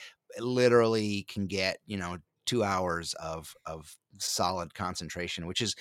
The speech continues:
you know, once the day starts, you know, I got an assistant that shows up. I got, you know, emails are bing, bing, bing. I got,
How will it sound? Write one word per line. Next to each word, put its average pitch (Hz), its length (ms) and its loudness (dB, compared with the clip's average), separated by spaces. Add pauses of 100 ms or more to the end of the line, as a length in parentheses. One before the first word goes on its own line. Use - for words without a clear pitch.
(260)
you 147 60 2
know, 135 100 6
once 170 200 4
the 147 80 -2
day 117 260 4
starts, 139 640 4
you 135 80 -4
know, 117 220 0
I 113 60 -2
got 127 140 2
an 107 80 0
assistant 117 380 -2
that 95 100 -10
shows 113 340 -2
up. 110 260 2
I 95 80 0
got, 95 280 -2
you 113 120 -6
know, 95 300 -6
emails 110 400 -2
are 107 60 -2
bing, 107 260 -4
bing, 107 220 -2
bing. 104 360 -2
I 85 80 -6
got, 90 220 -4